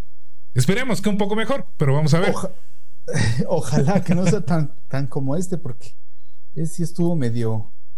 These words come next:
Speaker 2: atropellado.
Speaker 1: Así es.
Speaker 2: Pero bueno, ahora sí que tenemos que echarle con todo.
Speaker 1: Así es, Inge. ¿De qué vamos a hablar hoy, Inge?
Speaker 2: Hoy vamos a hablar de la nom cero treinta y cinco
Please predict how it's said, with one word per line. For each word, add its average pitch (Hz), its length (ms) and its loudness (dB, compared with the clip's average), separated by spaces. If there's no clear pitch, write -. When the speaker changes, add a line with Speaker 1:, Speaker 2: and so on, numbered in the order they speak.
Speaker 2:
atropellado. 131 880 0
Speaker 1:
Así 127 360 2
es. 165 200 0
Speaker 2:
Pero 165 220 2
bueno, 170 400 2
ahora 156 200 2
sí 165 140 0
que 139 360 0
tenemos 147 300 0
que 120 320 0
echarle 160 320 0
con 123 180 0
todo. 147 380 0
Speaker 1:
Así 135 320 4
es, 143 140 2
Inge. 139 340 2
¿De 131 140 2
qué 185 100 2
vamos 185 260 0
a 156 40 2
hablar 165 220 2
hoy, 180 140 2
Inge? 151 420 2
Speaker 2:
Hoy 220 340 0
vamos 185 260 2
a - 20 2
hablar 175 380 2
de 143 140 2
la 139 140 0
nom 170 420 2
cero 180 260 0
treinta 143 380 0
y 135 60 0
cinco 170 680 0